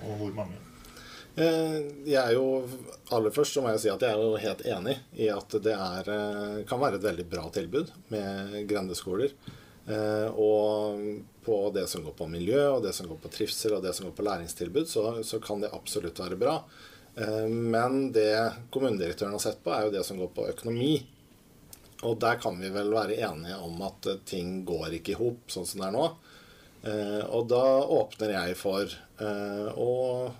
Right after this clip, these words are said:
Speaker 2: legge ned, eh, noen eller alle. Her må vi se på hvert enkelt tilfelle. Og så må vi se, som Kristine sier, på elevtall. Eh, mye tyder vel på allerede nå at elevtallet er,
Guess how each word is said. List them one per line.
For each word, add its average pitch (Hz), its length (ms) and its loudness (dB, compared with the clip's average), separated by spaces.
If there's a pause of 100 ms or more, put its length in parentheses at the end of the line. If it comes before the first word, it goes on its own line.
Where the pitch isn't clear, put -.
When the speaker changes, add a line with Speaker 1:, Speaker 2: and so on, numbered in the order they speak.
(200)
Speaker 2:
legge 135 400 4
ned, 95 320 -4 (320)
eh, 104 400 -2
noen 123 480 2
eller 95 400 -2
alle. 95 400 -4 (240)
Her 110 160 -2
må 110 80 0
vi 117 80 -2
se 104 80 2
på 104 160 0
hvert 95 240 -4
enkelt 92 320 -8
tilfelle. 101 460 0 (440)
Og - 140 -4
så 113 80 0
må 117 80 2
vi 131 100 0
se, 120 140 2 (100)
som 113 140 0
Kristine 98 420 -2
sier, 143 300 2 (100)
på 107 240 4
elevtall. 107 480 0 (300)
Eh, 113 100 -2
mye 123 320 0
tyder 98 320 0
vel 104 160 0
på 104 160 0
allerede 98 400 0
nå 104 220 -2 (180)
at - 240 -10
elevtallet 180 560 -2 (240)
er, 170 140 -6